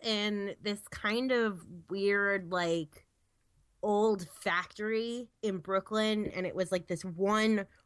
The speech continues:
room in the factory. It was, it was, it was kinda sketch, I'm gonna be honest, but, um, it was cool when we were there. Um, the main artist,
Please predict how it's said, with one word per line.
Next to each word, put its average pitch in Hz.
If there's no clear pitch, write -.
room 208
in 196
the 175
factory. 170
It -
was, 165
it 196
was, 190
it 247
was 262
kinda 403
sketch, 302
I'm 247
gonna 214
be 190
honest, 302
but, 202
um, 202
it 233
was 262
cool 440
when 339
we 254
were 190
there. 180
Um, 202
the 233
main 247
artist, 220